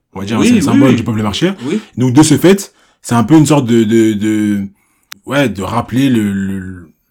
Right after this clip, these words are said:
Speaker 1: le fait que la France, euh, a, avec toutes ses valeurs, euh, a toujours été contre ça, tout, tout ce qui s'est passé, et du coup, par la suite,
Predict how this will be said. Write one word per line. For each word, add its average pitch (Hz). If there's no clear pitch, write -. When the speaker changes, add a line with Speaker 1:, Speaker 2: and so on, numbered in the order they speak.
Speaker 1:
le 98
fait 131
que 123
la 107
France, 123
euh, 92
a, 92
avec 110
toutes -
ses 113
valeurs, 113
euh, 92
a 104
toujours 107
été 107
contre 123
ça, 131
tout, 170
tout -
ce -
qui 123
s'est 113
passé, 143
et 123
du 123
coup, 156
par 127
la 117
suite, 151